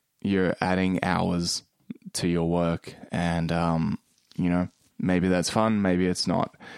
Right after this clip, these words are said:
One of the biggest mistakes I did do, uh, was a mix on some cheap headphones. They were just some, you know, cheap Sonys that I picked up at some point for, like, fifty dollars,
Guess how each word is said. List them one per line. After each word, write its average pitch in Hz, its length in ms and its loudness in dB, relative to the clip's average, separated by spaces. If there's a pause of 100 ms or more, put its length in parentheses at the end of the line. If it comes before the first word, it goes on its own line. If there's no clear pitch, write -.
(600)
One 117 200 2
of 110 100 2
the 107 180 2
biggest 156 440 0
mistakes 113 420 2
I 104 40 2
did 117 260 -2
do, 92 300 2 (340)
uh, 90 280 2
was 95 600 0 (120)
a 90 80 0
mix 110 680 0 (140)
on 104 360 2
some 101 320 0
cheap 98 360 -2
headphones. 90 640 0
They 92 80 2
were 98 100 2
just 101 220 -2
some, 95 420 2
you 95 100 0
know, 98 220 2
cheap 92 320 0
Sonys 92 520 0
that 90 100 0
I 92 100 2
picked 90 320 -4
up 90 240 0 (100)
at 90 140 -2
some 90 180 -2
point 87 320 -2
for, 92 80 -6
like, 95 220 -2
fifty 92 320 -4
dollars, 90 460 0